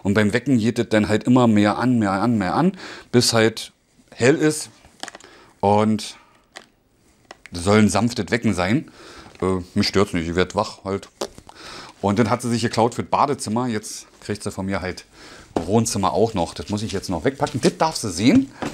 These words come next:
Das Radio darf sie nicht sehen. Das muss weggepackt werden. So. Jetzt müsste ich aber rein theoretisch alles für Weihnachten haben. Achso, im letzten Video habe ich euch auch nicht gezeigt. Äh, das ist mir später erst aufgefallen.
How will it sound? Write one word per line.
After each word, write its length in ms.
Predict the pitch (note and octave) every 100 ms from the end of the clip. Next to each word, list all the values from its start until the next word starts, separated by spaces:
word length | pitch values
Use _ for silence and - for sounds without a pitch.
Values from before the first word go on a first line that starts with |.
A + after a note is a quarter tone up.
| - -
Das 180 | G#2 F2
Radio 260 | F2+ C3+ B2
darf 200 | G#2+ G2+
sie 100 | G#2
nicht 300 | C3+ B2+ -
sehen. 340 | F2 D#2 - _ -
Das 140 | -
muss 180 | G2 E2+
weggepackt 440 | F2+ - E2 - D2+
werden. 180 | D2+ - - - - - - -
So. 380 | - C#3+ B2 E2 - - _ - _ _ _ _ _ _ _ -
Jetzt 280 | G2+ -
müsste 320 | G2 A#2+ - D#3+
ich 100 | A2+
aber 320 | A2+ G#2+ F2+
rein 260 | A#2+ F#3+
theoretisch 720 | - D3+ D#3 C3 C#3 D3+ D3 A2+
alles 200 | C3+ C3+
für 100 | G2+
Weihnachten 460 | A2+ C3 - G#2
haben. 240 | A2 A#2 G2
Achso, 180 | A2
im 80 | B2
letzten 320 | A2 - -
Video 220 | B2+ C3 A2+
habe 140 | A#2+
ich 80 | -
euch 200 | A2+ G#2
auch 100 | G#2+
nicht 180 | A#2 A#2+
gezeigt. 440 | A2 A2+ B2 - - - - - -
Äh, 200 | G#2 G#2
das 140 | F#2
ist 40 |
mir 140 | A#2 G#2
später 340 | - A#2 A#2
erst 160 | F#2+ -
aufgefallen. 500 | G2+ A2+ A#2 A2+